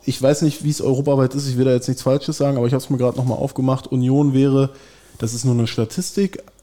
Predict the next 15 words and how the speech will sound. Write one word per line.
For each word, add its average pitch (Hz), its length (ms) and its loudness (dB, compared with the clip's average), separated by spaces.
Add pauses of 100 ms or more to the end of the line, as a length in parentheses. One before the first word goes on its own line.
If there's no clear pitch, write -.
nach 120 220 -2
Expected - 680 -4
Point 185 500 0
Tabelle, 165 480 2
die 143 160 -2
errechnet 123 360 0
sich 123 200 -4
aus 120 220 -2
Expected 123 600 -6
Goals 175 540 2 (280)
und 131 200 0
Expected 127 560 -4
Goals 113 320 2
Against, 151 500 -2
also 120 340 -2